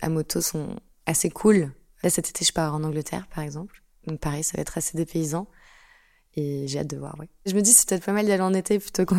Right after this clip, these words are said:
<laughs> qu'en hiver. Et en fait, euh, c'est pas très loin de Paris. Et, euh, déjà, de prendre le bateau, de conduire à... à gauche, je pense que ça va être un sacré, euh, un sacré changement.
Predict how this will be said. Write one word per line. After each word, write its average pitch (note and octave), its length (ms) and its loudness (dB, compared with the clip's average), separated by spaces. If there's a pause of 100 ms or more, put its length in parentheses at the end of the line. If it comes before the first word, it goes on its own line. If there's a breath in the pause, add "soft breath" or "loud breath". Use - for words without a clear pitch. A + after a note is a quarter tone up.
(140)
<laughs> D#3+ 220 -6
qu'en G#3+ 100 6
hiver. G3 340 4 (460 loud breath)
Et F3+ 220 6
en F3 100 4
fait, F#3+ 320 -2
euh, D#3+ 360 4 (500 loud breath)
c'est - 120 4
pas G#3 120 10
très G3 200 6
loin F3+ 140 4
de F3 60 2
Paris. G3 420 0 (160)
Et, D#3 340 0
euh, - 320 -4 (280)
déjà, F3 280 4
de D#3+ 80 2
prendre D#3+ 240 0
le D#3 80 0
bateau, D#3 380 0
de - 80 -12
conduire D#3 400 -2
à... C#3+ 220 -6 (520)
à D#3 100 -6
gauche, E3+ 500 -2 (340 soft breath)
je - 100 -12
pense - 140 -2
que - 60 -4
ça - 100 0
va D#3 60 2
être - 200 -4
un D#3+ 40 -2
sacré, E3 520 -4
euh, D3 240 -4
un - 500 -16
sacré - 300 -2
changement. F3+ 500 -2